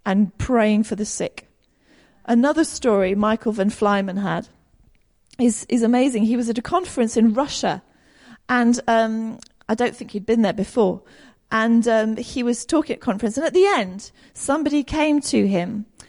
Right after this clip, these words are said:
and said, "I'm sure I know you. Have you ever met you before? Have you ever been to a such and such city name?" I can't think of a Russian city name, just as an example. Rasondich.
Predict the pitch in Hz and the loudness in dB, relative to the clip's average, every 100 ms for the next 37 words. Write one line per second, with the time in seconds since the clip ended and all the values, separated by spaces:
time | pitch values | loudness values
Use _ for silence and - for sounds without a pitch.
0 | _ _ 233 254 240 - 240 254 240 254 | _ _ 2 2 2 0 2 0 -2 -16
1 | _ _ _ _ _ _ - 262 311 339 | _ _ _ _ _ _ -10 -4 -2 -2
2 | - 339 381 339 330 320 320 233 202 254 | -4 0 0 -2 -2 0 0 0 -2 -4
3 | 285 349 - 370 403 - _ _ - 240 | 0 0 2 0 -2 -6 _ _ -6 -2
4 | 269 247 240 - 285 202 233 294 294 294 | -2 -2 -4 -2 0 0 0 0 0 0
5 | 381 392 339 302 294 - 208 208 214 233 | 0 0 0 0 -4 -4 -4 -2 -4 -6
6 | _ _ _ _ - - - 208 - 208 | _ _ _ _ -12 -10 -6 -6 -6 -6
7 | - - - 233 - 196 175 170 175 - | -6 -8 -6 -6 -4 -4 -4 -6 -10 -14
8 | _ _ _ _ _ _ - - 202 220 | _ _ _ _ _ _ -12 -6 -6 -4
9 | 190 202 180 185 190 - 175 - 190 - | -8 -6 -6 -4 -6 -8 -10 -10 -14 -12
10 | 180 180 185 - 180 160 175 - 156 - | -12 -10 -12 -10 -10 -10 -12 -12 -12 -10
11 | - 170 _ _ - _ _ 220 202 202 | -10 -12 _ _ -20 _ _ -4 -2 -2
12 | - 160 156 226 - - - | -2 -4 -2 -6 -6 -14 -14